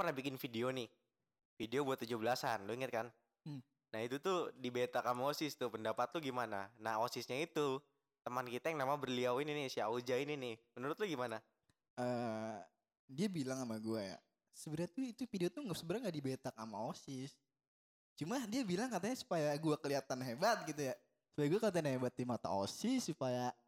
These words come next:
Speaker 2: gua keren di mata osis ya. Gua bilang itu bikinan gua. Nah, dan osis juga supaya gua kelihatan hebat di mata osis, ya, ya gua kasih dong videonya ke osis.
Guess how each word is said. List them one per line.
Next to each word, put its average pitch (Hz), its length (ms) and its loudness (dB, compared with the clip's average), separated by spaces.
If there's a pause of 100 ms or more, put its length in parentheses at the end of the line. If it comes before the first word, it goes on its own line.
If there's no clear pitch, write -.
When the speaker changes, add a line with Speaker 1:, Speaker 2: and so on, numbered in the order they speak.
(260)
Speaker 2:
gua 135 140 2
keren 131 240 -2
di 123 80 2
mata 110 320 2
osis 233 180 0
ya. 135 220 0 (720)
Gua 127 80 2
bilang 135 240 4
itu 233 160 2
bikinan 190 400 4
gua. 254 240 8 (480)
Nah, - 160 -12
dan 220 160 0
osis 139 160 2
juga 233 240 4
supaya 127 400 2
gua 131 160 2
kelihatan 127 320 -2
hebat 120 160 0
di 120 80 -2
mata 107 160 0
osis, 208 160 0
ya, 139 80 4 (160)
ya 92 200 -2 (200)
gua 117 160 -2
kasih 143 240 2
dong 220 160 4
videonya 196 320 6
ke - 80 4
osis. 226 320 4